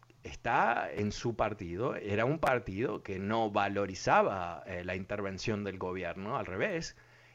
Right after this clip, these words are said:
y que sin duda su, su, ah, visión más importante, su obsesión, más que una visión en realidad, eh, es recortar los impuestos, ¿no? Mientras la gente más joven en el Partido Repub-,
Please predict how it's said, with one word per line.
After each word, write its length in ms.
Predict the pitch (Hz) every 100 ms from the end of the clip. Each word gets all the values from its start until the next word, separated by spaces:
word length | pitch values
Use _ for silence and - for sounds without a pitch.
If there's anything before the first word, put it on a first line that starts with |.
| _
y 120 | 147
que 140 | 151 139
sin 400 | - - 123 104
duda 460 | 180 190 117 131
su, 400 | 143 - 104 101 -
su, 520 | - 95 92 90 -
ah, 240 | - 78 76
visión 640 | 95 95 - 175 180 147
más 360 | 117 110 104 -
importante, 680 | 113 98 92 95 175 180
su 180 | 143 117 -
obsesión, 680 | 226 240 - 117 - 87 98
más 160 | 107
que 120 | - 90
una 140 | 85
visión 340 | 80 123 104
en 60 | 87
realidad, 480 | 90 90 113 135 117 - - - -
eh, 440 | 98 95 98 98 120
es 260 | 131 -
recortar 400 | 110 117 120 131
los 140 | 127 110
impuestos, 500 | 104 101 - - - - - 95
¿no? 200 | 117 196 - - -
Mientras 400 | 120 131 127 -
la 120 | 117
gente 520 | 107 160 180 202 - -
más 220 | 127 123
joven 440 | - 151 175 202 -
en 100 | 113
el 100 | 104
Partido 260 | 107 127
Repub-, 460 | 131 127 120 120